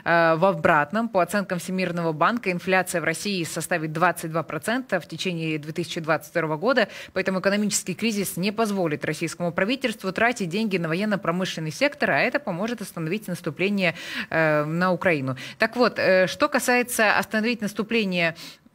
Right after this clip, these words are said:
на нашу страну одними только санкциями, э, ну ведь изначально, э, не только,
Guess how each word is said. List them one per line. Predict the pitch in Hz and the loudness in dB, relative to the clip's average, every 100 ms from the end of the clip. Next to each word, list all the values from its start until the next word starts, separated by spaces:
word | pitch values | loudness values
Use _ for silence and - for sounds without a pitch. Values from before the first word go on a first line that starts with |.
| - _ _ _ _ | -20 _ _ _ _
на | 175 180 | -2 2
нашу | 196 - | 2 0
страну | - 208 226 233 | 0 2 4 4
одними | 180 196 196 | 4 2 0
только | 185 180 180 | 0 -2 0
санкциями, | - 302 - 240 202 196 196 - | 0 0 0 0 0 2 0 2
э, | 196 190 185 - | 4 6 4 0
ну | 202 220 | -2 0
ведь | 247 247 - | -2 -4 -8
изначально, | 214 214 220 294 320 269 220 202 - - - | -4 -2 0 2 2 4 2 2 -2 -18 -2
э, | 190 190 190 | 4 4 4
не | 208 | 0
только, | 214 294 - - | 2 -2 2 -2